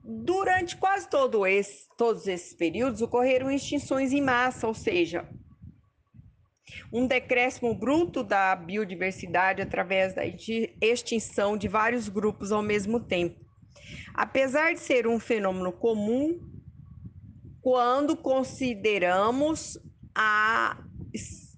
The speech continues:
a longa escala do tempo geológico, entre uma era e outra, houveram períodos de extinção em massa,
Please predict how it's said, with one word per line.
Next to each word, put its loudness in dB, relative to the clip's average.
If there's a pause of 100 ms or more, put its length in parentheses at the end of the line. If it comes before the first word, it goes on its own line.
a 2
longa 2
escala 2
do -4
tempo -4
geológico, 0 (1500)
entre 0
uma 2
era 4
e 2
outra, 0 (720)
houveram 2
períodos -2
de -6
extinção -2
em -4
massa, -2